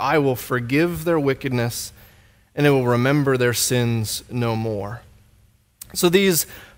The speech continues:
promises are, are part of what we call the New Covenant. And this New Covenant, it was originally given to Israel, but then extended to all believers. And the prophet Jeremiah, he's speaking of this covenant, this new one that's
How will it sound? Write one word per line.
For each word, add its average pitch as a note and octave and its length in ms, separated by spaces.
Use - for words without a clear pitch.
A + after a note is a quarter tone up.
promises G3+ 880
are, E3 240
are F3 260
part F#3 320
of E3+ 80
what D#3+ 160
we E3 180
call D#3 460
the D#3 140
New D#3 180
Covenant. C#3+ 680
And F#3+ 140
this G3 140
New G3+ 180
Covenant, G3+ 480
it F#3 60
was F#3 280
originally F3+ 460
given G#3 400
to F3 180
Israel, D#3 480
but E3+ 140
then F3 320
extended D#3+ 760
to E3 320
all D3+ 260
believers. C3+ 720
And G3 160
the G3 60
prophet G3+ 380
Jeremiah, F3+ 520
he's F3+ 400
speaking A3+ 440
of F3 160
this F3 240
covenant, F3 720
this E3+ 180
new F#3 260
one E3+ 320
that's F#3+ 260